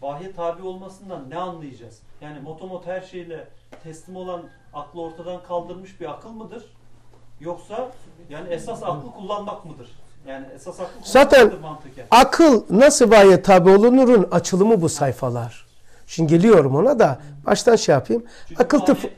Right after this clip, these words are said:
Speaker 1: hep bir ilimle, bilimle dinin çatışması bu noktada oluyor ya.
Speaker 2: Hı hı.
Speaker 1: Yani aklı esas alıyor bilim.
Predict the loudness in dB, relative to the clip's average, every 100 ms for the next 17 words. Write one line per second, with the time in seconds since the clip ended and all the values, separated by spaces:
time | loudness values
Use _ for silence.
0 | -18 -18 -18 -18 -16 -16 -18 -20 -20 -18
1 | -18 -12 -10 -10 -14 _ -20 -20 -20 -18
2 | -16 -16 -18 -18 -18 -18 -20 -20 -20 -20
3 | -20 -20 -20 -20 -18 -20 -18 -18 -18 -18
4 | -18 -12 -6 -4 -6 -10 -20 -20 -20 -20
5 | _ _ _ -20 -18 -16 -18 -18 -20 -20
6 | -20 -20 -20 -20 -20